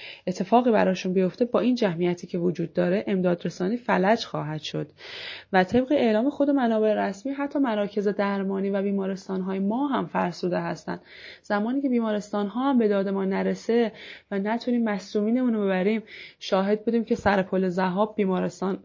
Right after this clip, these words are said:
خودش اول همه تخریب شده بود. خب چه اتفاقی قراره برای مصدومینمون بیفته؟ و اینه که ترس مردم هم بیهوده نیستش، چون مقاوم سازی ساختمان‌ها و آموزش شهروندان اونطوری که باید صورت نگرفته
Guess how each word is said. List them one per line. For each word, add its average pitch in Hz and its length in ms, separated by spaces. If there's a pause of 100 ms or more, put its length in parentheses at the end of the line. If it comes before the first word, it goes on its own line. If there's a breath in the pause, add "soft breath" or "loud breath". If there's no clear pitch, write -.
(100)
خودش 214 320
اول 180 280
همه 185 280
تخریب 180 420
شده 160 280
بود. 160 120 (460 loud breath)
خب - 160
چه - 120
اتفاقی 220 460
قراره 190 260
برای 185 180
مصدومینمون 180 800
بیفته؟ 165 500 (920)
و 208 140
اینه 247 200
که 269 300 (380 loud breath)
ترس 208 380
مردم 202 500
هم 277 220
بیهوده 214 460
نیستش، 247 560
چون 240 260 (400 loud breath)
مقاوم 196 360
سازی 190 340
ساختمان‌ها 196 1080
و 208 40
آموزش 190 540
شهروندان 190 880 (320 loud breath)
اونطوری 202 340
که 247 100
باید 208 420
صورت 226 480
نگرفته 202 640